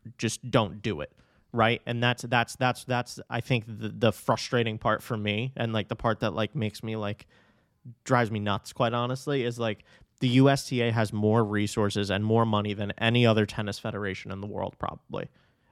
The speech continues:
And, like, it, it, it still is just so seemingly negligent as to how the game has changed and player development has changed over the past thirty years. Like, it's,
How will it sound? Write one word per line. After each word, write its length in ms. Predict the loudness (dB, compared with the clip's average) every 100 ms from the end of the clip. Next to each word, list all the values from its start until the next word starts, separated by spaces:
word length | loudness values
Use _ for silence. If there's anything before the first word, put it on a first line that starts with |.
| _ -2
And, 300 | 0 2 2
like, 260 | 0 0 -6 _ -2
it, 160 | -2 0
it, 160 | -4 -2
it 240 | -4 -4 -8
still 680 | -8 0 4 4 4 0 -4
is 160 | -6 -4
just 240 | -4 -4
so 180 | 0 0
seemingly 520 | 0 -2 -2 -2 -4
negligent 640 | -2 0 0 -2 -4 -10 -12 _ _ _ -4
as 180 | -4 -2
to 80 |
how 160 | -2 -2
the 80 | -2
game 320 | -2 -2 -2
has 160 | -6 -8
changed 560 | -8 -6 -6 -8 -10
and 160 | -10 -6
player 300 | 2 4 4
development 480 | 2 0 0 -4 -6
has 180 | -8
changed 500 | -6 -6 -6 -6 -8
over 140 | -8 -6
the 60 |
past 340 | -2 0 -2 -4
thirty 240 | -6 -6
years. 540 | -8 -8 -10 -10 -14 -20 -20 -8
Like, 200 | -2 0
it's, 160 | 0 -2